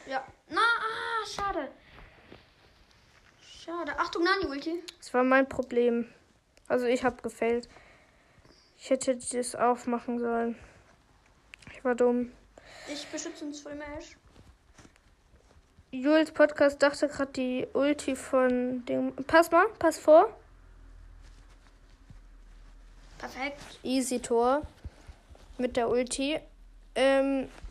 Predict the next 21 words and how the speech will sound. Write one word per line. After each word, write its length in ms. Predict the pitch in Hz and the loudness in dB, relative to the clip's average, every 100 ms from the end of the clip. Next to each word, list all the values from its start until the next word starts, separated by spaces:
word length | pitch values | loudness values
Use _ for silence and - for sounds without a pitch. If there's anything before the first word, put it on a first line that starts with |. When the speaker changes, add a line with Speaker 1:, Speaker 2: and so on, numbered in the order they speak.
| - _ | -20 _
Speaker 2:
ich 160 | 320 | 2
muss 160 | 381 370 | 2 4
Gegner 340 | 381 359 262 | 2 2 0
besiegen. 520 | 247 226 220 214 208 208 - - - - - - - | 0 0 -2 -4 -6 -8 -18 -20 -20 -20 -20 -20 -18
Sehr 240 | - 247 | -2 2
leicht 300 | 254 262 262 | 4 2 0
im 80 | 262 | -6
Speaker 1:
Und 60 | 247 | -2
Speaker 2:
Brawler. 140 | 247 247 | 0 0
Speaker 1:
ich 220 | 262 294 | -2 -4
hab 260 | 359 339 - | -8 -10 -16
keine. 280 | 247 240 226 | -16 -14 -16
Ach, 100 | - | -14
bitte. 440 | 240 226 233 262 - - - 311 302 - _ - _ _ _ - - - - - - - - | -14 -14 -16 -20 -20 -20 -18 -18 -18 -20 _ -20 _ _ _ -20 -20 -20 -20 -18 -18 -16 2
Speaker 2:
Aber 240 | 285 302 269 | 4 4 2
wir 60 | |
sind 160 | 269 269 | 0 2
eine 100 | 254 | 2
gute 260 | 254 254 254 | 2 0 0
Kombi. 520 | - 247 240 214 220 - - - - - _ _ - - - - - - - - _ _ _ _ _ _ - - _ _ - - _ _ _ - - - _ - - | 0 0 0 -2 -6 -8 -20 -20 -20 -20 _ _ -20 -20 -20 -20 -20 -20 -20 -20 _ _ _ _ _ _ -20 -20 _ _ -20 -20 _ _ _ -20 -20 -20 _ -20 -4
Komm, 220 | 277 262 | -2 -2